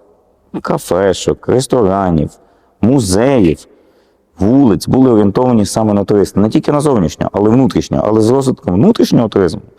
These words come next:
звичайно, пі-, підвищується якість послуг. І люди, які приїжджають за кордону, теж, і,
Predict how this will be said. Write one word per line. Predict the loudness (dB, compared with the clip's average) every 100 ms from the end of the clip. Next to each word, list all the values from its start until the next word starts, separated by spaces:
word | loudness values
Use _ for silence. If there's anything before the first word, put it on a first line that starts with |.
| -20 -12 -6
звичайно, | -2 2 2 2
пі-, | 0 -2
підвищується | 0 2 2 0 0 0
якість | 0 0 -6 -4
послуг. | -4 -2 -6 -8 _ _ _ _ -4
І | 0
люди, | 2 2
які | 0 0
приїжджають | 0 2 2 2
за | 2
кордону, | 0 0 0 0
теж, | -2 -2
і, | -2